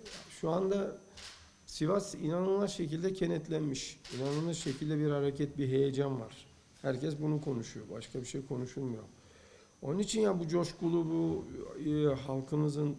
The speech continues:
taraftarının coşkulu şeyinde ta-, oyuncular da görüyorlar zaten. Onun için, e, biz bir kere her şeyden önce bir taraftar için oynayacağız bunu. Sivas için oynayacağız. Yani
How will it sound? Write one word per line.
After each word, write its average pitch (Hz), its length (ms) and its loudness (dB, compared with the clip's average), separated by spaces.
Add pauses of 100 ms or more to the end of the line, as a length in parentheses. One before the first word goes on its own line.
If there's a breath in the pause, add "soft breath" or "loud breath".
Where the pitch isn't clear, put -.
taraftarının 139 640 0
coşkulu 135 500 0
şeyinde 135 500 2
ta-, 120 180 -4
oyuncular 131 680 2
da 135 60 6
görüyorlar 104 500 0
zaten. 98 420 -8 (800 loud breath)
Onun 147 180 0
için, 220 340 0 (220)
e, 165 460 0
biz 175 220 -4
bir 185 100 -6
kere 165 280 0
her 170 200 -2
şeyden 139 320 0
önce 151 180 -2
bir 151 140 -2
taraftar 143 480 0
için 131 220 -2
oynayacağız 107 380 -4
bunu. 123 240 -8 (280)
Sivas 135 420 -2
için - 180 -8
oynayacağız. 117 500 -4 (520 loud breath)
Yani 117 340 0